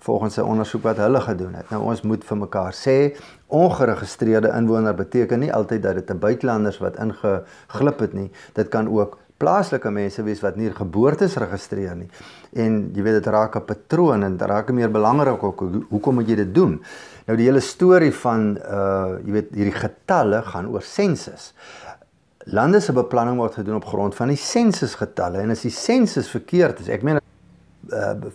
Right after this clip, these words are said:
beïnvloed dit die beplanning merkwaardig op 'n geweldige skaal. Nou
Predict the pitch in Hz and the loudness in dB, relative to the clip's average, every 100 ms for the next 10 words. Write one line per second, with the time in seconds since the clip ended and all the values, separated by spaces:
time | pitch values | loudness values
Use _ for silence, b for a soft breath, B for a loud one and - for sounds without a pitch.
0 | 123 131 160 160 143 127 110 113 - 139 | -2 2 2 2 2 2 0 -2 0 0
1 | 131 127 120 B B _ 87 95 120 123 | 2 0 -4 B B _ -4 2 2 2
2 | 110 110 113 90 90 - B B - 120 | 2 2 2 -2 -8 -14 B B 0 2
3 | 117 - 120 92 110 127 120 107 104 - | 0 0 -2 0 2 4 2 -2 -6 -6
4 | 107 92 90 B B - 101 | -4 -2 -6 B B -4 -2